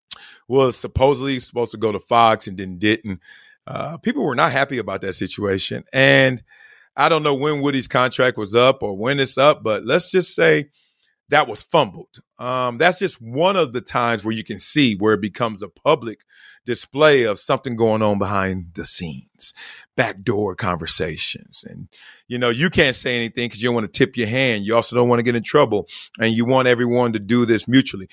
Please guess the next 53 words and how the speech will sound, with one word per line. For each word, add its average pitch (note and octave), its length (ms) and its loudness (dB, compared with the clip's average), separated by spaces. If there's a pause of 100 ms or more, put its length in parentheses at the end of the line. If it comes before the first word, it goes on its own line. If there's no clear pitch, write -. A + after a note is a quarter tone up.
(140)
Remember A#3 180 -2
Troy G3 360 2
Aikman A3 600 -2
and - 120 -18 (560)
Joe F#3+ 220 4
Buck? G#3 480 2
When A3+ 220 -6
they B3+ 100 6
had C#3 120 2
a G#2+ 60 -6
year F3 300 -2
left C4+ 220 2
when C4 80 -8
they C4+ 120 -2
deal C#4 260 0
was C4 120 -2
up, C#4 160 4 (600)
Peace, D#3 420 0 (360)
going G#2+ 180 -6
to A2 60 -2
E A#2+ 100 2
S B2 120 0
P F3 220 0
N. C3+ 160 2 (400)
This D3+ 160 -4
happens, F3 520 -2
y'all. D3+ 320 -6 (600)
If A#2+ 180 -8
you're G3+ 140 2
attractive, A3+ 680 0 (160)
if G2+ 160 -18
there E3 100 4
are F#3+ 60 4
suitors A#3 420 2
out A3+ 220 4
there, C4+ 200 4
they F#3+ 200 0
gonna A3+ 160 2
find A3+ 260 2
a A3+ 40 4
way A3+ 120 8
to A#3+ 80 2
put A3+ 160 -4
on A#3+ 200 4
the B3+ 60 -8
suit. D#4+ 280 -4 (140)
<laughs> D#3+ 100 -10
They G3+ 80 6
gonna F#3+ 160 -2
find A3 300 0
a A#3 40 4
way A3+ 180 6
to F#3+ 140 0